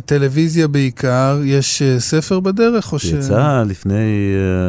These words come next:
Speaker 2: אה, חצי שנה, בערך שמונה חודשים, יצא הספר ה-, האחרון שלי. הוא יצא ביום <laughs> שבו הטילו את הסגר הראשון וסגרו את החנויות.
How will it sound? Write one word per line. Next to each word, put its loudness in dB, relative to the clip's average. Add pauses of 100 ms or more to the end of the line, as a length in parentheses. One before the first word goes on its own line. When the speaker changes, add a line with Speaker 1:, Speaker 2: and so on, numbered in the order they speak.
(140)
Speaker 2:
אה, -4
חצי -12
שנה, -2
בערך -2
שמונה -2
חודשים, -4
יצא -8
הספר -8
ה-, -6 (300)
האחרון -6
שלי. -6 (380)
הוא -4
יצא -2
ביום 2
<laughs> -6
שבו 0
הטילו -2
את -8
הסגר -2
הראשון -2
וסגרו -4
את -4
החנויות. -6